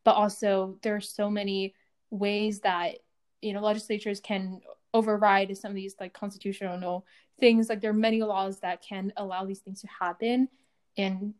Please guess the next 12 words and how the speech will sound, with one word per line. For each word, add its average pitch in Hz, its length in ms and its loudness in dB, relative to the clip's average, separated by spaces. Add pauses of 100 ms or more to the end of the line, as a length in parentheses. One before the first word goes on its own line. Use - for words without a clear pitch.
yeah, 196 300 2
I 202 80 -2
think 269 180 6
it's 226 60 4
just 214 160 -6
a 202 60 0
very 196 240 2
fundamental, 190 1000 -2 (460)
almost 240 340 6
like 226 140 -4
a 226 40 -6
social, 202 840 -6